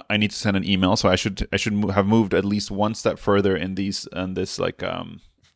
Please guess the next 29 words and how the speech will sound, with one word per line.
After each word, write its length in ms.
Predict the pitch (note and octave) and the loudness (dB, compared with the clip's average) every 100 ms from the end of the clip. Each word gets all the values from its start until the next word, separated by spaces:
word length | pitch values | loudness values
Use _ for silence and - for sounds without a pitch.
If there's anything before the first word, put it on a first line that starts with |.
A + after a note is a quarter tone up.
| _ _ _ _ _ _ _ | _ _ _ _ _ _ _
sessions 760 | - - F#2+ - A2+ A#2+ - - _ _ _ _ - | -14 -6 -4 -4 -8 -10 -16 -18 _ _ _ _ -8
with, 420 | G2 - - _ | -8 -8 -18 _
you 100 | - | -6
know, 140 | F#2 F#2 | -6 -6
to, 180 | - | -10
to 160 | - F#2+ | -8 -6
do 140 | F#2+ | -4
the 160 | F#2+ F#2+ | -2 -4
testing 340 | - F#2+ G2 | 0 0 0
Elixir 540 | F#2+ F#2 - G2 F2+ E2+ | -2 -2 0 0 0 0
understanding 640 | F#2+ G2 - G2 G2 F#2+ | 0 0 2 0 0 -2
with 140 | F#2 - | -4 -2
people. 340 | G2+ B2 A#2+ | 0 0 0
Ideally, 560 | G#2+ G#2+ C3 C#3+ D#3+ D#3+ | -2 0 2 2 0 0
I 80 | - | -2
can 120 | - | -2
schedule 280 | G2 G#2 G2 | 0 0 0
something 260 | G2 G2 F#2+ | -2 -4 -6
for 260 | - G#2 | 0 2
next 260 | A2+ A#2+ - | 2 0 -2
week 200 | C3+ C#3 | -4 -4
to 100 | - | -6
have 260 | G2 F2 - | -6 -6 -10
the 80 | G#2 | -10
first 260 | - A2 - | -2 0 2
session 320 | B2 C#3 B2+ | 0 0 -2
with 180 | G#2 - | -2 -2
at 160 | F2+ | -4
least 340 | G2+ G2+ - | -4 -6 -10